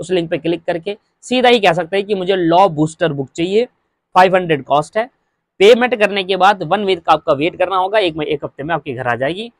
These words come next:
Saturday Sunday include नहीं होगा वन week के अंदर, क्योंकि Saturday Sunday बाकी छुट्टी होती है ना हर जगह, इसलिए। तो एक हफ्ते में आपके घर book आ जाएगी,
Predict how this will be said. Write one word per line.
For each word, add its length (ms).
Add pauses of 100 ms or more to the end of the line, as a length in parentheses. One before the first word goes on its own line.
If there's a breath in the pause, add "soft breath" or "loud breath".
(160)
Saturday 380
Sunday 240
include 320
नहीं 160
होगा 160
वन 180
week 200
के 60
अंदर, 180
क्योंकि 240
Saturday 280
Sunday 200
बाकी 260
छुट्टी 280
होती 200
है 40
ना 60
हर 100
जगह, 240 (260)
इसलिए। 240 (640)
तो 60
एक 280
हफ्ते 220
में 100
आपके 220
घर 120
book 220
आ 80
जाएगी, 320